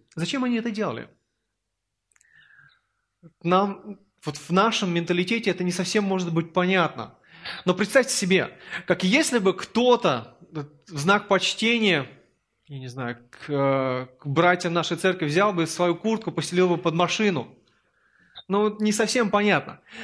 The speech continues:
Но в понимании иудеев это было очень-очень ясно. Когда шёл царь, то и люди бросали свои одежды в подножие этому коню или ослу.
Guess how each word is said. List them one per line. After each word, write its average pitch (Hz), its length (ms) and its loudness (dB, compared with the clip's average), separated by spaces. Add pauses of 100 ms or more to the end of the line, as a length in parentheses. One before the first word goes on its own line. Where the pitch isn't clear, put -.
(200)
Но 208 160 6
в - 100 -6
понимании 262 680 2
иудеев 254 680 4
это 208 200 2
было 202 220 4 (180)
очень-очень 247 880 2
ясно. 208 680 0 (460)
Когда 226 260 4
шёл 277 220 2
царь, 208 500 2 (680)
то 226 500 0 (160)
и 190 220 6 (180)
люди 254 440 4
бросали 240 520 4
свои 233 280 4
одежды 226 440 4
в - 80 -8
подножие 226 520 4
этому 208 340 0
коню 208 400 0
или 180 80 4
ослу. 214 600 0